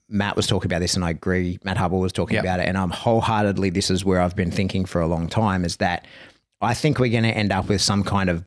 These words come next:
Speaker 1: biometric data that we get readbacks from the dog.
Speaker 2: Yep.
Speaker 1: And that would settle a lot, you know, what we're talking about at the start, like, how does the dog really
Speaker 2: Think and
Speaker 1: feel
Speaker 2: feel.
Speaker 1: about this?
Speaker 2: Mm.
Speaker 1: Well, we can measure that. We can measure that in people, right? So,
Speaker 2: Yep.
Speaker 1: like, live, while we're sitting here, you're wearing a Whoop.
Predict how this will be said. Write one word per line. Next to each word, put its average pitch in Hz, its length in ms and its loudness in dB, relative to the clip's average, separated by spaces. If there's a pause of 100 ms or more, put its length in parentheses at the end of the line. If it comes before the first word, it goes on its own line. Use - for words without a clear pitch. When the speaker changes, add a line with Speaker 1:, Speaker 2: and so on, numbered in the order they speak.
Speaker 1:
biometric 95 600 0
data 80 500 0 (480)
that 98 140 -2
we 90 220 2
get 90 280 -2
readbacks 87 560 0
from 80 260 -2
the 76 100 0
dog. 76 360 0 (120)
Speaker 2:
Yep. 117 240 0
Speaker 1:
And 110 160 2
that 113 160 0
would 113 180 2
settle 127 560 2
a 98 60 4
lot, 98 360 2
you 127 100 6
know, 113 120 4
what 98 100 2
we're 107 80 0
talking 127 260 4
about 104 180 2
at 98 60 0
the 90 40 -2
start, 101 480 -2
like, 90 220 0
how 107 240 -2
does 104 160 2
the 95 80 0
dog 98 260 2
really 113 380 4
Speaker 2:
Think 110 60 2
and 110 60 0
Speaker 1:
feel 117 180 4
Speaker 2:
feel. 98 180 0
Speaker 1:
about 87 200 0
this? 95 380 0
Speaker 2:
Mm. - 80 -12 (300)
Speaker 1:
Well, 113 160 0
we 117 120 4
can 139 200 2
measure 120 300 4
that. 69 180 -2
We 110 60 2
can 131 140 0
measure 147 240 4
that 120 160 2
in 98 80 -4
people, - 440 -2
right? 101 300 0
So, 107 140 2
Speaker 2:
Yep. 101 80 2
Speaker 1:
like, 104 240 0
live, 107 680 2
while 95 320 2
we're 92 340 2
sitting 110 320 2
here, 87 280 -2
you're 113 260 4
wearing 104 320 2
a 85 60 -2
Whoop. 101 440 0